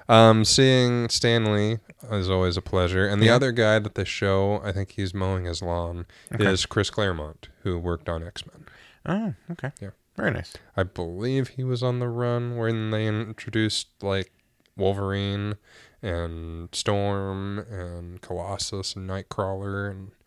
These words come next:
Speaker 1: that giant size X-Men. I'm sure you've seen the cover too a billion times where they're all bursting out of
Speaker 2: Oh,
Speaker 1: the
Speaker 2: okay.
Speaker 1: That, I believe that was when Claremont was on.
Speaker 2: Oh, very cool.
Speaker 1: Yeah.
Speaker 2: Nice.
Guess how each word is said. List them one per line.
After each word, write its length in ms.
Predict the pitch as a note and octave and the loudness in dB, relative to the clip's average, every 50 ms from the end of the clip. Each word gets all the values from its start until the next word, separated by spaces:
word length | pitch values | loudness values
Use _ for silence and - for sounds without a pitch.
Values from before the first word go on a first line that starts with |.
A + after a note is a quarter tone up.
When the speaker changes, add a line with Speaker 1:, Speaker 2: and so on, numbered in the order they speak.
| _ - - - - _ - | _ -20 -20 -20 -20 _ -12
Speaker 1:
that 180 | - F2 F#2 | -12 -8 -2
giant 340 | F#2+ G2+ F#2+ F#2+ G2 F#2+ - | 0 2 2 2 0 -2 0
size 260 | - G2+ F#2+ F#2 F2+ | 2 2 2 2 2
X-Men. 460 | F#2+ F#2 F2+ - - A2 G#2 G#2 G#2 | 2 0 -2 -2 -4 -2 0 0 0
I'm 140 | G#2 G2+ G2 | 0 0 -2
sure 180 | F#2+ - G#2+ G2+ | -4 -4 -4 -4
you've 140 | G2+ G2 - | -4 -4 -4
seen 300 | - G#2+ G#2 G#2 G#2 G2+ | -6 -6 -4 -4 -4 -4
the 120 | G2+ G2 _ _ - | -4 -6 _ _ -4
cover 260 | - A2 G#2 G2+ G#2 | -2 -2 0 0 -2
too 200 | G2+ - A2 G2+ | -4 -4 -6 -6
a 20 | G2+ | -4
billion 320 | G2+ G#2 G#2 G#2 G2 F#2+ | -4 -4 -4 -4 -4 -6
times 400 | F#2+ G#2+ G#2 G2+ G#2 G#2 G2+ - | -4 -2 -2 -2 -2 -4 -6 -6
where 80 | - G2+ | -6 -4
they're 160 | G2 G2+ G2 | -2 0 0
all 80 | G2 F#2+ | -2 -2
bursting 500 | G2 - G#2+ G#2 G2+ - - - G#2 G#2 | 0 0 0 0 0 -4 -10 -10 -8 -6
out 160 | G2+ G#2 G#2 | -4 -2 0
of 80 | G#2 | 4
Speaker 2:
Oh, 60 | D3 C#3+ | 6 6
Speaker 1:
the 40 | B2+ | 6
Speaker 2:
okay. 200 | G#2+ - - G#2+ - - - - - - _ _ _ _ - | 6 2 -2 -8 -8 -10 -20 -20 -20 -20 _ _ _ _ 0
Speaker 1:
That, 240 | G#2 G2 F#2+ - _ _ - | 2 2 2 0 _ _ -4
I 140 | G#2+ G#2+ G2 - _ | -2 -2 -2 -2 _
believe 560 | - G#2+ G2+ G#2+ A#2 B2+ C3+ C3+ C3 A#2 G2+ G2 | -2 0 2 4 4 4 4 4 2 0 2 2
that 180 | G#2 G2+ G2 G2+ | 0 0 0 0
was 180 | G2 F#2 - - _ _ _ _ _ _ _ _ _ _ - | -4 -6 -6 -10 _ _ _ _ _ _ _ _ _ _ -6
when 280 | - A2+ G2+ F#2+ F#2 F#2 _ _ _ _ _ - | -4 -2 -2 -2 -4 -8 _ _ _ _ _ -6
Claremont 400 | - G#2+ F#2+ E2+ E2+ E2 F2 F#2 F#2+ | -2 0 0 0 0 -4 -6 -6 -8
was 160 | F2+ - - - | -8 -10 -10 -12
on. 180 | G2+ G2+ G2+ - - - | -12 -14 -14 -16 -14 -8
Speaker 2:
Oh, 100 | - - D#2+ | -6 -2 0
very 200 | F2+ A2 G3+ C#3 | 2 2 2 2
cool. 220 | - - F#2 E2 - _ _ _ - | 2 0 -6 -6 -6 _ _ _ -2
Speaker 1:
Yeah. 120 | F3 A2+ E2 - _ - | -2 -2 -2 -4 _ -12
Speaker 2:
Nice. 380 | - - - E2 C#2 - - | -8 -6 -6 -6 -6 -10 -18